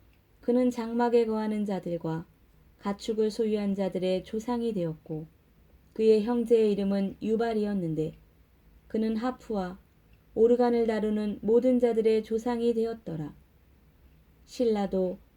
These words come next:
두발가인을 낳았는데 그는 놋과 쇠로 된 것을 만드는 모든 장인을 가르치는 자요 두발가인의 노인은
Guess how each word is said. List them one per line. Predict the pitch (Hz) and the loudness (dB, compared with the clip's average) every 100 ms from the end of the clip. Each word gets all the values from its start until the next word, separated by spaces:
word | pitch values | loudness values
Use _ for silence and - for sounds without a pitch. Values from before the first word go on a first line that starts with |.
| _ _ | _ _
두발가인을 | 233 233 233 233 220 220 220 | -2 0 0 0 -2 -2 -2
낳았는데 | 208 196 202 190 165 156 165 - _ _ - _ _ - | -2 -2 0 -2 -2 -4 -6 -14 _ _ -20 _ _ -20
그는 | - 196 190 180 196 - _ - _ - | -6 -2 -2 -4 -8 -18 _ -20 _ 0
놋과 | 220 226 - 226 233 | 0 0 -2 -2 -2
쇠로 | 226 247 240 | 2 4 6
된 | 220 220 208 | 4 2 0
것을 | 202 208 208 | -4 -2 -2
만드는 | 190 190 190 190 185 190 - _ - _ | 0 0 -2 -2 -4 -8 -20 _ -20 _
모든 | 208 233 254 247 | 2 4 6 4
장인을 | 240 208 220 240 240 240 | 2 -4 0 2 2 2
가르치는 | 214 233 233 233 226 | 0 0 0 -6 -6
자요 | 202 165 160 156 - _ - _ - - _ - | -4 -2 -2 -6 -12 _ -20 _ -20 -20 _ -6
두발가인의 | 208 214 214 202 190 190 190 | -4 -2 -2 0 0 0 0
노인은 | 180 180 180 180 175 | -2 -2 -4 -4 -6